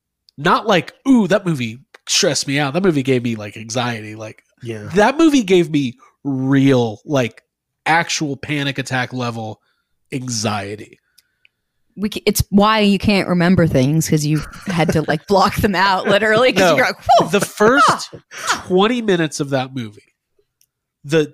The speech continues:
Speaker 1: tension that they weave, and that fucking little girl eating those fucking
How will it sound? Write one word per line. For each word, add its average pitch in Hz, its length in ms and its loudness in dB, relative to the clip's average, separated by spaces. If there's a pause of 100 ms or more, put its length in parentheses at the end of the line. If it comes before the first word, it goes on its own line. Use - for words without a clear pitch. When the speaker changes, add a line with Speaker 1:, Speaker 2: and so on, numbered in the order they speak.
Speaker 1:
tension 240 840 -6 (340)
that 151 320 -6
they 151 180 2
weave, 123 560 -4 (680)
and 110 180 -16
that 123 240 -10
fucking - 720 -10
little 185 280 0
girl 131 520 -4 (320)
eating 120 280 -10
those - 340 -16 (280)
fucking 226 520 -4